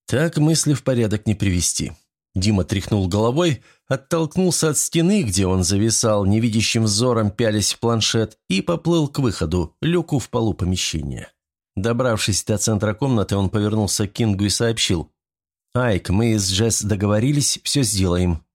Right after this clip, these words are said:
Я отчаливаю к модулям, подожду её там". Айзек к тому времени уже оторвался от иллюминатора. Одиссей входил в тень Марса,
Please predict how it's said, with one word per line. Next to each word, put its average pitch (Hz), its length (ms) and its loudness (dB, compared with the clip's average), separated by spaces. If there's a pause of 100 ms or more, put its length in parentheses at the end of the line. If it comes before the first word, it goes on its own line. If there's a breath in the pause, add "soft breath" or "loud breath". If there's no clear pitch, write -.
(120)
Я 147 220 2
отчаливаю 127 640 0
к 127 100 -8
модулям, 110 440 2
подожду 110 520 0
её 113 360 2
там". 110 320 -2 (800)
Айзек 90 520 -2
к - 80 -20
тому 98 220 0
времени 95 400 2
уже 95 220 0
оторвался 92 560 0
от 82 120 -6
иллюминатора. 95 760 -2 (280 soft breath)
Одиссей 104 600 0
входил 98 420 -2
в - 80 -8
тень 98 220 0
Марса, 107 560 0